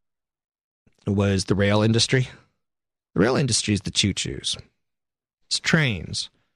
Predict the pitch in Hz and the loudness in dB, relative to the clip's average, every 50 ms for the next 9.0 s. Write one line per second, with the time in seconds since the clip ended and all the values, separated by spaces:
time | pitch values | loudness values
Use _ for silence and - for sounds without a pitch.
0 | _ _ _ _ _ _ - 196 196 - - - 196 180 180 165 - - _ - | _ _ _ _ _ _ 0 0 0 0 0 0 0 2 2 0 -2 -4 _ -2
1 | - 147 143 - - 131 123 113 98 - - - 113 113 120 127 135 147 151 151 | 0 0 0 0 0 0 0 0 -2 -4 -4 -4 0 2 2 2 2 2 2 2
2 | 151 139 135 135 131 - - - - - 127 131 127 104 98 90 85 85 87 - | 2 2 2 0 -2 -4 -8 -4 0 0 2 2 2 0 -2 -4 -4 -6 -4 -2
3 | - - 98 - 107 101 - - - 139 135 139 135 127 - - 135 127 123 117 | 0 0 0 0 0 0 0 0 0 0 0 0 0 0 0 0 2 2 2 0
4 | - 107 - - - 120 98 92 - _ - 101 98 98 95 101 98 92 90 90 | 0 -2 0 0 0 0 -2 -2 -6 _ -2 0 0 2 2 2 0 0 -2 -2
5 | 90 92 92 82 64 - - - _ _ _ _ _ _ _ _ _ _ _ _ | -2 -4 -4 -4 -6 -8 -12 -14 _ _ _ _ _ _ _ _ _ _ _ _
6 | - - - - - - - - 170 165 147 - - - - - _ - - _ | -12 -10 -4 -2 0 0 2 2 2 0 0 -2 -6 -10 -12 -14 _ -20 -20 _
7 | _ _ _ - - 123 120 120 120 120 113 117 110 113 113 113 - _ - 147 | _ _ _ -2 0 2 4 4 2 2 0 0 2 2 0 0 -2 _ 0 2
8 | 139 139 143 139 135 131 - - - 127 113 117 117 117 120 120 120 127 - | 2 2 2 2 0 0 -2 0 0 0 0 2 2 2 2 0 0 -2 -6